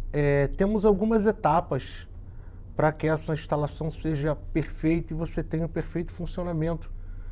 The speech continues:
do aplicativo, ok? O primeiro passo seria verificar as versões mínimas, tá, exigidas pro funcionamento do assinador, que seria o Java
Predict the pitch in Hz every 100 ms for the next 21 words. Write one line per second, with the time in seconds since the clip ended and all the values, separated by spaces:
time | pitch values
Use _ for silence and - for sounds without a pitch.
0 | - 143 170 165 170 170 160 - 120 98
1 | 101 - - 107 - 156 165 - - -
2 | - - - 180 214 208 240 226 196 214
3 | 208 - - 208 190 196 175 190 226 -
4 | 208 - 175 190 - - - - - -
5 | 151 175 156 175 - 208 196 151 160 202
6 | 214 170 139 120 - - - - - -
7 | 147 160 165 156 151 135 185 165 - 185
8 | - 185 - 185 190 180 165 180 180 180
9 | 185 170 - 185 175 156 160 - - -
10 | - - - 180 165 170 139 113 - -
11 | - - 190 147 165 156 123 120 104